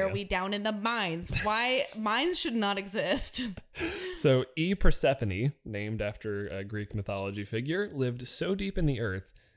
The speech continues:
Speaker 2: that no animals there have needs for eyes, but it does have long antennae for, and a beak for feeding and detecting
Speaker 1: I don't
Speaker 2: food.
Speaker 1: like beaks.
Speaker 2: I don't like beaks on bugs. That's freaky to
Speaker 1: I
Speaker 2: me.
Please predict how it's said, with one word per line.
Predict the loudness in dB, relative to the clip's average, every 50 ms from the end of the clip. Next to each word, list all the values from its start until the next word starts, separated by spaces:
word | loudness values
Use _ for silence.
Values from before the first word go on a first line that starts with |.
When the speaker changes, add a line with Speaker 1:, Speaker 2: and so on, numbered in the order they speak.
| _ _ -2
Speaker 2:
that | 0 0 2
no | 2 0 0 0
animals | 0 0 -2 -2 -2 -2 -2 -4 -4 -6 -8 -10 _ -10
there | -6 -4 -2 -2 -2
have | -2 -2 -2 0
needs | -2 -2 -4 -6 -8
for | -8 -8 -8 -6
eyes, | -6 -6 -6 -6 -10 -12 -10
but | -8 -6 -6
it | -2
does | 0 0 0 0 0
have | -4 -8 -8 -6 -8 -8 -10 -10
long | -10 -8 -6 -4 -2 -2 -2 -2
antennae | -4 -4 -4 -6 -6 -4 -4 -4 -6 -8 -10 _ _ _ _ _
for, | -8 -2 0 0 2 0 0 -4
and | -4 -4 -4
a | -2
beak | 0 0 0 0 0 -4 -10
for | -12 -10 -10 -8
feeding | -6 -6 -6 -4 -2 -2 -2 -2 -2 -2 -4 -8 -10
and | -6 -6 -4 -4
detecting | -6 -6 -8 -8 -6 -4 -2
Speaker 1:
I | -2 -2
don't | -2 -2
Speaker 2:
food. | -2 -4 -2 -2 -2 -2
Speaker 1:
like | -4 -6
beaks. | -8 -12 -12 -12 -16 -16 -14 -14 -14 -6 0
Speaker 2:
I | 2 2
don't | 2 2 0
like | -2 -4 -2 -2
beaks | -2 -2 0 0
on | 0 0 0 -2
bugs. | -4 -6 -8 -10 -8 -4
That's | -2 -2 -2 -2 -4 -8 -8
freaky | -6 -4 -4 -4 -4 -6 -10
to | -10 -8
Speaker 1:
I |
Speaker 2:
me. | -8